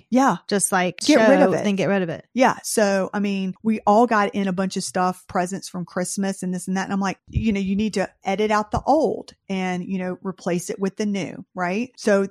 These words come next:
Speaker 1: the other thing is changing your environment. So when I'm having a hard moment, like Lindsay said earlier, I go outside. There is something about going outside. Maybe it's for a walk. Maybe it's just even on your back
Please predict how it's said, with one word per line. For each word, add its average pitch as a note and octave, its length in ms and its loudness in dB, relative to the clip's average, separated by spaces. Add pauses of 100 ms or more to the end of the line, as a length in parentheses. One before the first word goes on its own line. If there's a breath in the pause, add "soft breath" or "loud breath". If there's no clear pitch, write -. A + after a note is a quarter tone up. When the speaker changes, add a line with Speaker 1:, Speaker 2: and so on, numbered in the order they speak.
Speaker 1:
the G3+ 120 -2
other A#3 200 4
thing F#3 440 -4
is F3+ 540 -4
changing A3 420 -2
your F#3 300 -2
environment. E3+ 760 -8
So F#3+ 560 0
when F#3+ 220 -4
I'm G3+ 160 0
having A3 320 0
a F3 60 -2
hard F#3+ 280 -2
moment, F#3 480 0
like F3+ 160 -4
Lindsay F#3+ 260 -2
said F#3 200 -4
earlier, G3+ 400 -2 (160)
I F#3+ 60 -4
go F3+ 160 -4
outside. E3+ 580 -8
There A3+ 160 4
is A3 100 -2
something A3 840 -2
about F#3 380 -6
going F#3 360 0
outside. E3+ 440 -6
Maybe F#3+ 240 -2
it's - 80 -10
for A#3 120 -2
a A3 40 0
walk. A3 260 2
Maybe A#3+ 280 4
it's G4+ 140 0
just - 220 -2
even C4 260 2
on G#3+ 120 0
your B3 180 -2 (120)
back G3 260 -4